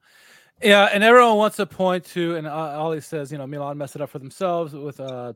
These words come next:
Tomori was pushing up too hard, left Thiago exposed. Sure. Um, and, yeah, the first thing with, with Thiago, right? 'Cause everyone wants to say, throw the book at Thiago, he is the one to blame.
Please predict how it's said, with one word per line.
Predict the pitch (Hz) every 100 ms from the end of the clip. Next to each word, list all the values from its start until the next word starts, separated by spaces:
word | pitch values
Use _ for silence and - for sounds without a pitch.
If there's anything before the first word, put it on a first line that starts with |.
| -
Tomori | 156 151 147 151
was | 123
pushing | 170 - 151
up | -
too | 151
hard, | 127 175 170 165
left | 143
Thiago | - 143
exposed. | 127 - 160 156
Sure. | - 208 190 180 _ _ _ -
Um, | 165 160 160 156 -
and, | 180 185 170 165 -
yeah, | 220 160 _ _ _
the | 208
first | 277 269
thing | 262 220
with, | 196 -
with | 202 175
Thiago, | - 185 147
right? | 143 151 165
'Cause | -
everyone | 180 220 214
wants | 196 -
to | 160
say, | - 180 170
throw | 160 180
the | 165
book | 131 165 180
at | 156
Thiago, | - 170 160 156 147
he | 143 190
is | 180
the | 165
one | 165
to | 156
blame. | 139 165 190 185 165